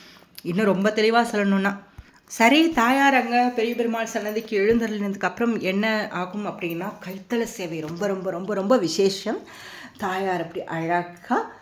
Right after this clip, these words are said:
பட்டர் சுவாமிகள் எழுந்தருளை பண்ண, தாயார் அழகா அன்ன நடையிட்டு பெரிய பெருமாள் சன்னதிக்குள்ள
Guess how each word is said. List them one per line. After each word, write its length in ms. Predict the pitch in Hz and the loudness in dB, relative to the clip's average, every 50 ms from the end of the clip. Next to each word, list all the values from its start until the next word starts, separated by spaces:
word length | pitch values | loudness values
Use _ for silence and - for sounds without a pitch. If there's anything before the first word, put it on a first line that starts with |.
| - _ _ - | -20 _ _ -4
பட்டர் 320 | 185 180 185 - 226 220 | -4 -4 0 0 -2 -2
சுவாமிகள் 520 | 220 - - 190 175 175 170 165 165 156 156 | -2 -4 -4 -4 -2 -2 -2 -2 -4 -4 -2
எழுந்தருளை 480 | 156 165 185 196 202 190 175 165 151 | -2 -2 -2 -2 -2 -2 -2 -4 -4
பண்ண, 300 | 156 - 165 180 214 247 247 240 | -4 -6 -6 -2 -2 -2 -4 -4
தாயார் 400 | 185 180 151 165 175 185 185 170 | -6 -8 -6 -4 -4 -4 -4 -4
அழகா 420 | 156 147 151 165 170 175 - 220 262 - - | -4 -4 -4 -6 -8 -8 -6 -6 -6 -6 -6
அன்ன 360 | - 147 156 165 180 190 202 202 | -8 -10 -8 -8 -6 -6 -4 -4
நடையிட்டு 560 | 190 170 160 160 156 156 156 156 - - 285 311 | -4 -4 -4 -6 -6 -8 -8 -10 -8 -8 -8 -6
பெரிய 260 | - - 170 175 185 | -6 -6 -6 -6 -6
பெருமாள் 380 | 180 - 170 160 156 147 147 143 | -6 -8 -8 -8 -8 -8 -8 -10
சன்னதிக்குள்ள 580 | 143 - 143 151 156 156 156 147 - 151 156 | -10 -10 -10 -10 -10 -10 -10 -10 -8 -6 -6